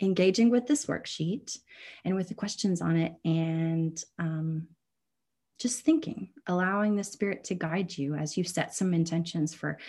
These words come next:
how you're gonna show up in this next season of life in various aspects of your life. I'm gonna play a little music,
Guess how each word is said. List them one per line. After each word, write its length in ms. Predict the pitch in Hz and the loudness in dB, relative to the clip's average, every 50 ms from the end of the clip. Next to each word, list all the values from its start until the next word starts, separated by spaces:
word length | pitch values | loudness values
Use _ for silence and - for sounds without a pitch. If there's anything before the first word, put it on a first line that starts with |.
| - - - | -16 -16 -8
how 180 | - - 196 214 | 0 4 6 6
you're 200 | 214 233 240 214 | 8 8 6 8
gonna 300 | 220 214 208 202 202 - | 6 6 6 4 2 -2
show 360 | - - 190 180 175 180 175 | -2 0 2 2 4 4 4
up 300 | 170 165 165 - - - - - - | 4 2 2 -2 -4 -16 -20 -6 0
in 160 | 180 180 180 | 2 4 4
this 220 | 180 180 - - | 4 2 0 0
next 320 | 180 180 165 165 - - - | 2 2 2 0 -2 -6 -4
season 400 | - 170 160 165 175 170 175 165 | -2 -2 0 0 0 0 2 0
of 160 | 160 165 - | 0 -2 -4
life 300 | 160 160 151 151 - - | -4 -4 -4 -4 -6 -4
in 160 | - 180 175 165 | -2 0 0 0
various 520 | 175 175 165 165 165 170 170 - - - _ - - - - - _ - | 0 -2 -2 -2 -2 -2 -4 -6 -10 -12 _ -20 -20 -20 -20 -20 _ -8
aspects 420 | 165 - - - 170 165 - - | -8 -8 -6 -6 -8 -8 -6 -6
of 120 | 180 165 170 | -8 -4 -4
your 100 | 165 160 | -4 -2
life. 220 | 156 156 156 - - | -2 -4 -6 -2 2
I'm 80 | 220 | 4
gonna 100 | 226 220 | 4 4
play 180 | - - 220 240 | 4 4 2 4
a 40 | 262 | 4
little 160 | 262 254 247 | 6 8 8
music, 540 | 247 247 240 226 247 240 233 226 - - | 10 10 8 8 6 4 2 0 -2 -8